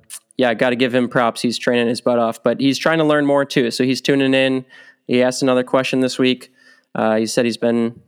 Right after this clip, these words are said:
yeah, digging, digging the advice that he's getting. So he, he appreciated that. Um,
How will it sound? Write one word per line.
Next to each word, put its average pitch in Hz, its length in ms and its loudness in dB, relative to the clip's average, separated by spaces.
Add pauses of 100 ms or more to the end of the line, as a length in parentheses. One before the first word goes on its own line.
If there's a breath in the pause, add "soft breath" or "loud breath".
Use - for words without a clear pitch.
(180)
yeah, 117 200 2
digging, 120 540 0
digging 131 200 2
the 123 100 2
advice 120 300 0
that 120 100 0
he's 113 140 0
getting. 110 260 0
So 113 260 -2
he, 113 300 -2
he 123 100 0
appreciated 113 520 -2
that. 110 300 0 (440 soft breath)
Um, 71 300 -2